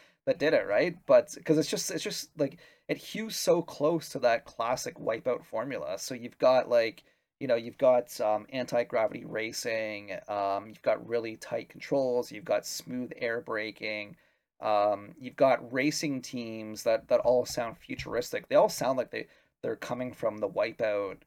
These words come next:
um, you know, wa-, the Wipeout franchise. Like, you've got teams like Dragon Star and Garuda and Midas A G and Neutron, right? <laughs> Like, they're, they're all totally Wipeout-esque. Um, and, uh, yeah, like, there's, there's just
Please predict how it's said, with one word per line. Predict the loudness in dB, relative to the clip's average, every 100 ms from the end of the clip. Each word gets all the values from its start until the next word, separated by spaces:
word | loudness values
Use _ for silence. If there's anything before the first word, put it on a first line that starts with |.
| _ -6
um, | -6 -6 -8 -14 -16
you | -12
know, | -12 -12 -10
wa-, | -8 -6
the | -4
Wipeout | -2 -2 -4 -8
franchise. | -10 -10 -8 -4 -4 -4
Like, | -10
you've | -6
got | 0 0 0 _ _ -14
teams | -8 -8 -2
like | 0 0 -4
Dragon | -2 0 -2 -6
Star | -6 0 0 0
and | -2 -6
Garuda | -6 -6 -2 0 4 4 4 2
and | -2 -6
Midas | -2 2 4 2 -2 -8
A | -8 -8
G | -8 -8 -6 -4 -4
and | -4 -4
Neutron, | 2 2 0 -2 0 2 0 -2
right? | 0 0 2
<laughs> |
Like, | 2 2
they're, | 4 4 4 -2 _ 0
they're | 8
all | 12 12
totally | 12 10 10 10 6
Wipeout-esque. | 10 8 10 8 8 4 -2 -4 -10 -18 _ -20 -18 -2
Um, | 2 4 4 2 -4 -20 _ _
and, | 4 6 4 6
uh, | 6 8 6 4 2
yeah, | 4 6 8 8
like, | 6 4 -4
there's, | -2 2 2 2
there's | -2 -2 -2
just | -4